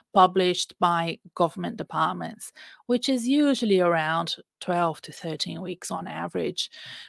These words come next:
But then you have to understand that there's a very wide range of jobs, and usually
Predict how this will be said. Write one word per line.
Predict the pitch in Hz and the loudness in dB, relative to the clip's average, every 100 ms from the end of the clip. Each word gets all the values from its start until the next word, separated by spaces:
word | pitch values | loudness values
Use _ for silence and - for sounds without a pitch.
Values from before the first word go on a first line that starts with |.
| _ | _
But | 196 196 | 0 2
then | 196 | 2
you | 190 | 0
have | 170 170 160 - | -2 -6 -6 -8
to | 175 165 175 214 | -2 -2 -4 -6
understand | 180 175 160 175 165 165 | -6 -4 -4 -6 -4 -4
that | 180 | -2
there's | 175 175 | -2 -2
a | 165 | -2
very | 175 202 196 185 | 2 6 8 6
wide | 170 190 185 185 180 | 4 4 4 4 0
range | 180 165 165 | -2 -2 -4
of | - - | -8 -4
jobs, | 180 160 165 175 - - | 0 0 0 -6 -12 -6
and | 180 180 | -4 0
usually | 175 185 175 160 156 | 2 2 0 -4 -4